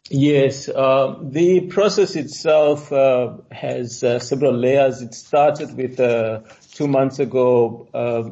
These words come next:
a nomination process which was open to the public. So the public go to the site priority performance dot co dot Z A, and they, they, they click, uh, at the relevant place and nominate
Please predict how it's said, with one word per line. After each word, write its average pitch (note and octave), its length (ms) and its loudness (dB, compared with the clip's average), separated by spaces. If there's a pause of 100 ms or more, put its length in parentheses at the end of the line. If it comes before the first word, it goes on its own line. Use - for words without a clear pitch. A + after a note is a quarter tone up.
a A#2+ 80 -4
nomination B2+ 720 0
process B2+ 540 0
which A#2 240 -2
was A2+ 240 0
open A2+ 420 -2
to G2 140 -12
the F#2+ 120 -8
public. - 600 -4 (440)
So C#3+ 200 2
the C3+ 140 2
public C#3+ 720 -2 (240)
go C3+ 340 -2
to C#3 140 -10
the A#2+ 140 -4
site C#3 580 -2 (100)
priority B2+ 560 0
performance B2+ 640 -2
dot A#2+ 200 -4 (100)
co B2 220 0
dot A#2+ 240 0
Z A#2+ 120 -4 (100)
A, C#3+ 440 0 (360)
and B2 420 2
they, B2 380 2
they, A#2+ 720 -2
they A#2+ 220 0
click, D3+ 500 -4
uh, B2+ 320 2
at B2 160 -4
the A#2+ 100 2
relevant C#3+ 480 0
place C#3 340 -2
and B2 240 -2
nominate B2 680 -2